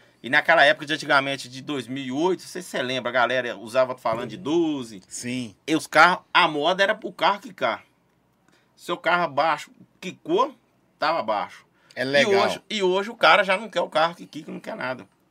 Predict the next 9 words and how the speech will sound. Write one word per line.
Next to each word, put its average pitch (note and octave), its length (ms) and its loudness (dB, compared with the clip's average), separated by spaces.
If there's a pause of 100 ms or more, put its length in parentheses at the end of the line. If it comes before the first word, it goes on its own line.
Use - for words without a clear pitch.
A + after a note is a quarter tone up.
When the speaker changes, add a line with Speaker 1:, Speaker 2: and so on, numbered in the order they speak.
Speaker 1:
cara C#3 180 4
quer C#3 100 -8
conforto. D#3 600 -4 (600)
Tem D3+ 120 -4
a C#3 40 -8
suspensão, C#3+ 460 -8
ah, C#3 220 0
tem C#3 180 -8
tudo. C#3+ 340 -10